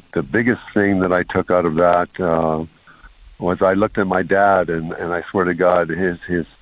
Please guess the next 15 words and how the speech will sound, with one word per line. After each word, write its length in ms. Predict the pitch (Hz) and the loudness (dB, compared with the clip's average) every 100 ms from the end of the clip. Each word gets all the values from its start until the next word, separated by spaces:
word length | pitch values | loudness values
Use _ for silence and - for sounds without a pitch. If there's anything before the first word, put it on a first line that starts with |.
| - | -16
buttons 420 | - 85 104 98 - | -8 -2 -2 -2 -2
were 140 | 92 | -2
popping 380 | - 92 87 95 | 2 -2 0 0
off 260 | 90 85 | 0 0
his 120 | 85 78 | -4 -6
shirt 440 | - - 95 85 _ - | -6 -2 -2 -2 _ -10
from, 220 | 87 78 - 92 92 | -6 -6 -8 -12 -6
you 80 | |
know, 160 | 80 82 | -4 -2
the 100 | 78 | -2
pride 460 | - - 98 90 80 | -4 -2 2 0 0
that 100 | 80 | -4
he 80 | |
had 300 | 73 80 78 78 | 0 0 0 -2
for 240 | 80 76 | -4 -4